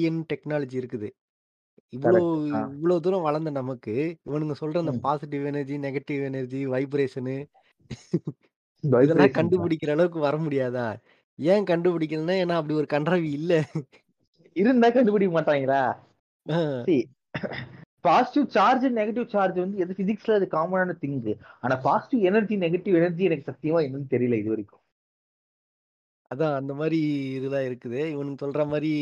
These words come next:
Speaker 1: அதெல்லாம் கழுவுனா போயிடும். அது, அதுவும் வந்து அது கழுவுனா போயிடும்னு வேற சொல்றாய்ங்க. அது என்ன இது
Speaker 2: இல்ல,
Speaker 1: அது?
Speaker 2: இல்ல. இந்த ரஷ்யால செர்னோபில் நடந்ததுல்ல, கிட்டத்தட்ட எத்தனையோ இயர், நைன்டீன் சிக்ஸ்டி டூ நடந்தது அது?
Speaker 1: ஆமா. அது
Speaker 2: இன்னும் கூட அந்த ரேடியேஷன் அங்க,
Speaker 1: நைன்டீன் சிக்ஸ்டி தான்.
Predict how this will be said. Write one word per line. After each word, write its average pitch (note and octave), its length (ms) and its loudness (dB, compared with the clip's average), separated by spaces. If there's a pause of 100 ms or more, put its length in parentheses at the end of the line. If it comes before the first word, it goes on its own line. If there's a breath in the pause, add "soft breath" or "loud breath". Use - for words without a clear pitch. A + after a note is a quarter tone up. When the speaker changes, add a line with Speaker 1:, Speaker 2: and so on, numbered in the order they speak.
(140)
Speaker 1:
அதெல்லாம் C3 400 -2
கழுவுனா C#3+ 440 -2
போயிடும். C3 500 -2 (440)
அது, C#3+ 220 -4
அதுவும் F3 280 0
வந்து G3 160 0
அது E3+ 120 -4
கழுவுனா E3+ 420 -2
போயிடும்னு D#3+ 500 -2
வேற D3+ 160 -2
சொல்றாய்ங்க. B2+ 480 -6
அது B2 140 -4
என்ன C#3 280 -4
இது B2+ 140 -4
Speaker 2:
இல்ல, E3 200 6
Speaker 1:
அது? - 20 8
Speaker 2:
இல்ல. E3 180 4 (600)
இந்த A#2 200 -2 (300)
ரஷ்யால D#3+ 500 4 (1200)
செர்னோபில் D#3+ 460 2
நடந்ததுல்ல, B2+ 560 0
கிட்டத்தட்ட D3+ 540 0
எத்தனையோ D#3 380 2
இயர், C#3+ 220 2
நைன்டீன் E3 260 -4
சிக்ஸ்டி D#3+ 200 -10
டூ E3 140 6
நடந்தது D#3+ 380 2
அது? F#3 140 2 (680)
Speaker 1:
ஆமா. A#2+ 240 -8 (880)
அது A#2 100 -6
Speaker 2:
இன்னும் F3 260 4
கூட G3+ 140 6
அந்த G3 180 4
ரேடியேஷன் E3 440 2
அங்க, D3+ 200 2
Speaker 1:
நைன்டீன் C#3 60 6
சிக்ஸ்டி C3 100 6
தான். B2 180 2